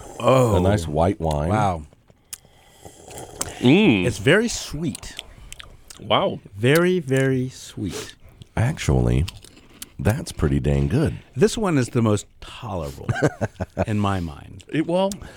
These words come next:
Speaker 3: I wanted to pick out one that was at least plausibly wine. <laughs>
Speaker 2: Well, th-, and this, this tastes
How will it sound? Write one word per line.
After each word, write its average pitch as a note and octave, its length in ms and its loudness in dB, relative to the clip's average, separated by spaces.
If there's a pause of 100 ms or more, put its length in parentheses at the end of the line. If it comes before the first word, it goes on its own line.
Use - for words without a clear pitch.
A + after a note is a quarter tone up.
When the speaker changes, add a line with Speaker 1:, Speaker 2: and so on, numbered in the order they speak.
(520)
Speaker 3:
I D3 60 0
wanted F#3 340 4
to F#3 60 2
pick E3+ 260 -6
out D3+ 180 2
one C3 260 6
that B2+ 140 0
was A2+ 260 2 (400)
at C3+ 120 4
least D#3 340 0 (500)
plausibly D#3+ 520 0
wine. E2 420 0 (120)
<laughs> C3+ 100 0 (340)
Speaker 2:
Well, D3 200 4
th-, C#3+ 180 4
and D3+ 160 4
this, G3+ 240 0
this E3 480 -2
tastes C#3+ 540 -2